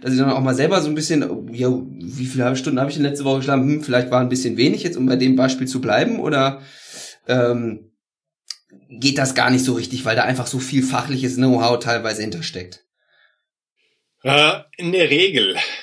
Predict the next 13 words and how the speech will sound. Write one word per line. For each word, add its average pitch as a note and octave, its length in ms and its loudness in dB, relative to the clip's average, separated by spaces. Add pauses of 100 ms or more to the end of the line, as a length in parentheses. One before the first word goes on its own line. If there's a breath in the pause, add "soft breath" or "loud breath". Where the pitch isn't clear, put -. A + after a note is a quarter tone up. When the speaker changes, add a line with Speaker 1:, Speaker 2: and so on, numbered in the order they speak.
(180)
Speaker 2:
also A2 480 -2
ich, G#2+ 380 -10
ich C3 120 -10
spreche - 300 -4
da A2 100 0
wieder A2+ 180 0
für, G#2+ 140 -10
auch A2 140 -10
von B2 100 -14
den G2+ 120 -10
meisten G#2+ 400 -6
Kunden, A#2+ 480 -12 (100)
äh, G2+ 220 -10